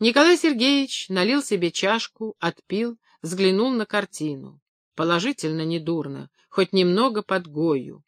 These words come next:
Он стал работать с увлечением. Света в июльский день было в седьмом часу достаточно. Всё было вздор. Главное, чтобы шла работа. Работа шла хорошо. Что-то исчезло,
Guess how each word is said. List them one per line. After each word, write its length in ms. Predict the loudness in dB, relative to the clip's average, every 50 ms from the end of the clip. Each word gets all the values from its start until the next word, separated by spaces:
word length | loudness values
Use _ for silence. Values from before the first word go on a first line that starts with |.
| _ _ _ _
Он 160 | 0 2 2 2
стал 300 | 4 6 6 6 6 6
работать 400 | 4 2 2 0 0 -2 -6 -6
с 80 | -6
увлечением. 840 | -4 -2 -2 -4 -4 -4 -4 -4 -4 -4 -6 -8 -12 -14 -16 -18 -20 _ _ _ _ _ _
Света 480 | -12 -6 0 2 4 4 4 2 0 0
в 60 | 0
июльский 480 | 2 2 0 -2 -2 -4 -4 -4 -4
день 340 | -2 -2 -2 -4 -4 -4 -6
было 260 | -2 -2 0 0 0
в 60 | -2 -4
седьмом 360 | -6 -6 -4 -2 -2 -2 -2
часу 280 | -4 -6 -8 -4 -4
достаточно. 920 | -4 -4 -4 -6 -6 -6 -4 -2 -2 -4 -4 -10 -14 -12 -12 -12 -12 -14
Всё 260 | -16 -6 -2 0 2 2
было 260 | 2 2 2 2 0
вздор. 440 | -2 -4 -4 -4 -2 -2 -4 -6 -10 _ _ _ -20 _ -2
Главное, 540 | 2 4 6 6 6 6 6 4 2 0
чтобы 280 | -2 -2 -2 -4 -2 -2
шла 300 | -4 -2 0 0 2 2
работа. 640 | 2 0 -2 -4 -6 -6 -6 -8 -10 -16 -20 -20 -20 _ _ _ _ _ 0
Работа 400 | 2 4 6 6 4 4 4 2
шла 240 | 0 2 2 0 2
хорошо. 580 | 0 -2 -4 -2 -4 -4 -6 -8 -8 -10 -10
Что-то 420 | -12 -8 -4 -2 -2 0 0 -2 -2
исчезло, 600 | -2 -2 0 2 2 2 2 0 -4 -6 -6 -8